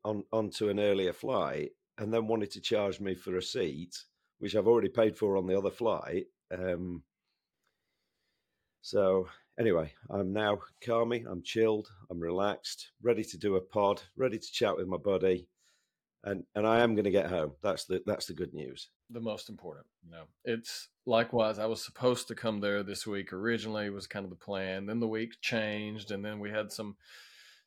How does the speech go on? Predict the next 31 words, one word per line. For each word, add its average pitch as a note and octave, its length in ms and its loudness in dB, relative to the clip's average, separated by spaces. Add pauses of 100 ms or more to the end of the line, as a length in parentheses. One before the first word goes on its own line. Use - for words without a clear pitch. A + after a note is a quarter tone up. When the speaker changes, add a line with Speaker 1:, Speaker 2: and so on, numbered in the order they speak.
(320)
Speaker 2:
children A#2+ 400 0
obligations, G#2+ 720 -2
and A2 100 -4
it's A2+ 80 -6
probably C#3+ 280 2
better F#2+ 400 2
because F#2+ 400 -8
then A2 520 -4 (360)
we G#2 160 -4
had F#2+ 540 -2 (340)
lice. G2 800 0
One G#2 320 -4 (260)
child G2+ 380 -2
had E2+ 220 -10
lice, G2 680 -2 (560)
and A2+ 120 -2
then, A#2 160 0
oh G#2+ 260 -4
man, F#2 420 -4
this C3+ 220 -2
has A#2+ 120 -4
been A#2 240 0
one B2 140 2
of A#2 80 0
those G#2+ 240 -2
weeks G#2+ 480 -6
where F#2 380 0 (1000)
I C#3 100 6
felt D3+ 280 6
so C#3 220 4
bad. G#2+ 300 4